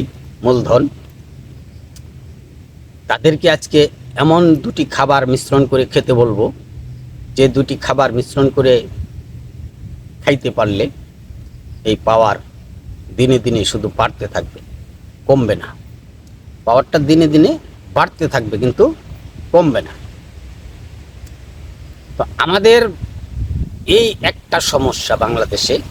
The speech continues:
প্রায় প্রত্যেকটা পুরুষেরই এই সমস্যাটা হয়ে দাঁড়িয়েছে। আমরা দেখেছি বিভিন্ন জায়গায়,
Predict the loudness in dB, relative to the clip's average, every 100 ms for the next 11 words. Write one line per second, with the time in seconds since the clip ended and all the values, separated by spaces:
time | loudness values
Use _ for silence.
0 | -14 -14 -18 -16 -16 -18 -18 0 2 4
1 | 0 -6 -14 -20 -4 -2 -2 -2 -2 2
2 | 0 2 0 2 4 4 0 -14 -20 -20
3 | -20 -20 -20 -6 -2 0 0 0 -2 -2
4 | -2 -4 -6 -16 -20 -20 -20 0 2 4
5 | 2 2 0 2 -2 -2 -18 -20 -20 -20
6 | -20 -20 -20 -20 -20 -20 -20 -20 -20 -20
7 | -20 -2 2 2 4 4 2 0 2 2
8 | 2 -2 -20 -20 -6 2 4 6 4 4
9 | 2 2 -2